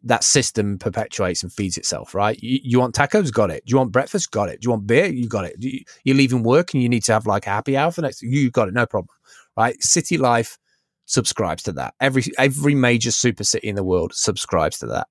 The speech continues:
right? They just, they just fucking feed that Manhattan Island with fucking beer and wine and, you know, whatever. And people just suck it up, like the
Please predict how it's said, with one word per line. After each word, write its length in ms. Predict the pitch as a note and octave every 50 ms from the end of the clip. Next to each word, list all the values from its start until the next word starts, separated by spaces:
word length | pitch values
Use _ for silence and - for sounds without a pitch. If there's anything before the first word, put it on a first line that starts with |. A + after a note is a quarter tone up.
| _ -
right? 260 | - E2 F2 A#2 - _ _ _ _ _ _ _ _ _ _ _ _ _ _ _ _ _ - - - - - _ -
They 120 | - A2 G2
just, 280 | F#2 A2 G2+ - - - - -
they 160 | G#2+ A2 G#2
just 200 | F2+ G#2 - -
fucking 340 | - F2+ - - A2 G#2 G2+
feed 460 | - - - A3 A3 A3 G#3+ D#3 A2
that 140 | G2 - F#2
Manhattan 500 | G#2 G2+ F#2+ - - G#2+ E2+ - F#2+ F#2+
Island 400 | F#2+ G2+ F2+ F2 F#2 F2+ E2+ -
with 120 | - -
fucking 360 | - - - - - A2+ A2
beer 460 | - F3 E3+ D#3+ D3+ C#3+ C3 B2 A#2+
and 180 | A2 G#2+ G#2+ A2
wine 340 | B2+ C3+ C#3 C3+ C3+ B2+ A2
and, 180 | A2 A2 A#2 A2+ A#2
you 120 | B2+ C3
know, 160 | A#2 G2+ G2 F#2+
whatever. 420 | G2+ A2+ A#2+ B2+ A2+ F#2+ E2+ - _ _ _ _ _ - - - - _ - - _ _ _ _ -
And 120 | B2 A#2
people 220 | B2 B2 G#2 G#2+ G#2
just 300 | G#2+ A2+ - - - -
suck 220 | - A2+ - -
it 80 | C#3+ F3+
up, 180 | F3 A2+ -
like 220 | G2 A2 A2 A2 F#2+
the 180 | G#2+ G#2+ G#2